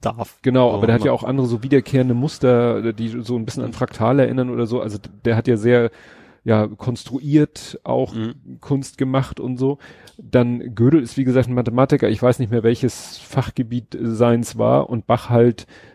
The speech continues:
Speaker 2: äh, mit seiner Musik,
Speaker 1: Mhm.
Speaker 2: die ja auch, sag ich mal, glaub ich, in der Musiktheorie eine große Bedeutung hat.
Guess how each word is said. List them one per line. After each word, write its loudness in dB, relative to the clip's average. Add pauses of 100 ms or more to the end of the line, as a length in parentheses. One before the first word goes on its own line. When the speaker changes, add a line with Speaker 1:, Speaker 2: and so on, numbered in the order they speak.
(120)
Speaker 2:
äh, -12
mit -8
seiner 4
Musik, -2 (140)
Speaker 1:
Mhm. -8 (100)
Speaker 2:
die -6
ja 4
auch, 0
sag 0
ich -4
mal, 2
glaub -2
ich, -8
in -4
der -2
Musiktheorie -4
eine 0
große -6
Bedeutung -2
hat. 0